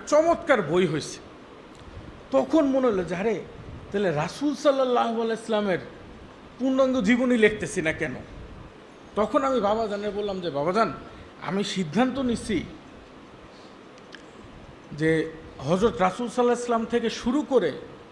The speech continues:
ইমাম হুসাইন রাদিয়াল্লাহু তাআলা আনহু পর্যন্ত এই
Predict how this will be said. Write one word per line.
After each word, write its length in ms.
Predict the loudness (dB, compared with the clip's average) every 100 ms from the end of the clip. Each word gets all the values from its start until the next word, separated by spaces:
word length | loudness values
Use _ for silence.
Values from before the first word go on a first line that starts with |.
| -20 -20 -20 -20 -20 -20 -18 -18 -18 -18 -18 -20 -20 -20 -20 -8
ইমাম 320 | -2 2 2 0
হুসাইন 420 | -4 2 4 4
রাদিয়াল্লাহু 420 | 2 2 2 0
তাআলা 220 | 0 0
আনহু 180 | 2 0 -2
পর্যন্ত 500 | -2 0 -2 -4 -2
এই 120 | 0